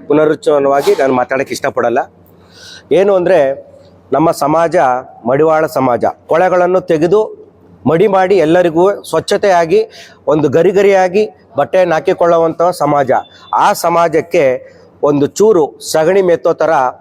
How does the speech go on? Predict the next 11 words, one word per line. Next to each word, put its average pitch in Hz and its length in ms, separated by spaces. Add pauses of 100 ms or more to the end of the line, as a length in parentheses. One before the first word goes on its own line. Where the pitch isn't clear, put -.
ನಮ್ಮ 131 180
ನಂಜಪ್ಪನವರು 143 680
ರಾಜ್ಯಾಧ್ಯಕ್ಷರು 127 1080
ಇವತ್ತು 139 540 (260)
ಒಂದು 135 140
ಪತ್ರಿಕಾಗೋಷ್ಠಿ 147 720
ಮಾಡಿ 127 420
ಮಹಿಳೆಯರನ್ನ 139 600 (800)
ಮೈಕಲ್ಲಿಟ್ಟು 143 640
ಮಾತಾಡಿಸಿದ್ದಾರೆ. 131 880 (480)
ಅದು 156 380